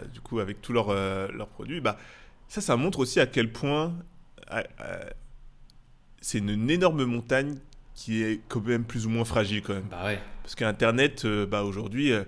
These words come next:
Speaker 1: c'est, ça, c'est rien de palpable en fait. C'est que
Speaker 2: Mhm.
Speaker 1: des données sur Internet. Donc les serveurs ils crachent, et cetera.
Speaker 2: C'est fini.
Speaker 1: Ah, tous ceux, et puis tous ceux qui ont leur, euh, business sur Internet aussi, bah, c'est une, c'est une, c'est une certaine crainte, mine de rien,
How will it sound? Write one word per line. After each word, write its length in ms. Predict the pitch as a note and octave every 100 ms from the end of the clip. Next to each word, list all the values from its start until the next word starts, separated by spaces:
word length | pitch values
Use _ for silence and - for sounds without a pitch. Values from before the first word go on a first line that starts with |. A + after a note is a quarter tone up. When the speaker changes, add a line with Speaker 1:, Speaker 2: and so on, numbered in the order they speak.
| - - - -
Speaker 1:
c'est, 420 | - - G2+ G2
ça, 380 | F#2 - G2 G2
c'est 220 | - A2
rien 220 | G2 A2+ A#2
de 60 |
palpable 420 | A#2 A#2+ F#3 C#3+
en 60 | G#2+
fait. 220 | - - -
C'est 120 | G#2+
que 40 | A2
Speaker 2:
Mhm. 60 | C3
Speaker 1:
des 100 | -
données 280 | A2+ A2+ A2+
sur 200 | A2 A2
Internet. 340 | B2+ D3+ C#3
Donc 180 | G#2+ G2+
les 80 | G#2+
serveurs 380 | B2 G2+ A2+ G#2
ils 60 |
crachent, 300 | - A#2 A2+
et 60 | -
cetera. 480 | - - A2+ E3+ - - -
Speaker 2:
C'est 120 | -
fini. 240 | - A3 -
Speaker 1:
Ah, 180 | - - - - - -
tous 120 | C#3+
ceux, 360 | - D#3+ - - - -
et 60 | A#2
puis 100 | -
tous 140 | F#3
ceux 140 | A#3
qui 200 | G3+ C#3
ont 140 | B2+ B2+
leur, 240 | A#2 A2
euh, 240 | A2 G#2+ G2+ G2+ G2 - A2+
business 400 | B2 C#3 G#3+ -
sur 160 | B2+
Internet 340 | G#2+ A2 A#2 A2+
aussi, 300 | G#2+ G3 - - - - - -
bah, 100 | A2
c'est 180 | G#2+ G#2+
une, 260 | F#2+ G2 G2
c'est 140 | G#2
une, 200 | G#2 G2+
c'est 240 | - - G2
une 60 |
certaine 360 | - - A2+ A#2
crainte, 400 | - A3+ F3+ -
mine 180 | A#2 A2
de 60 | G#2+
rien, 240 | G#2